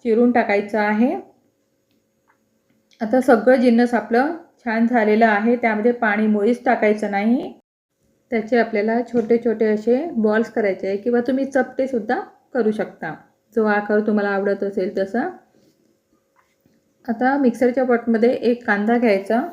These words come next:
त्याला बारीक चिरायचं. तीळ, जिरं, कलमी, तेजपान आणि सु-, फूल हे पूर्ण मसाले घेऊन आपल्याला बारीक करायचं आहे.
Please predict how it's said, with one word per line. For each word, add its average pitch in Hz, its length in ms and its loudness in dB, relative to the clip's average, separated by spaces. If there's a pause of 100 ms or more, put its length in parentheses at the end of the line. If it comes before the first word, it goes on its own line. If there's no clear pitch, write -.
(160)
त्याला 214 180 -2
बारीक 202 320 -2
चिरायचं. 214 640 0 (1300)
तीळ, 254 600 0 (720)
जिरं, 233 420 6 (760)
कलमी, 233 520 4
तेजपान 220 560 0 (240)
आणि 233 380 -2
सु-, - 520 -6
फूल 180 220 2 (420)
हे 269 80 0
पूर्ण 269 520 -2
मसाले 240 460 2
घेऊन 220 180 4
आपल्याला 214 400 0 (460)
बारीक 202 240 -2
करायचं 208 460 -2
आहे. 208 380 -2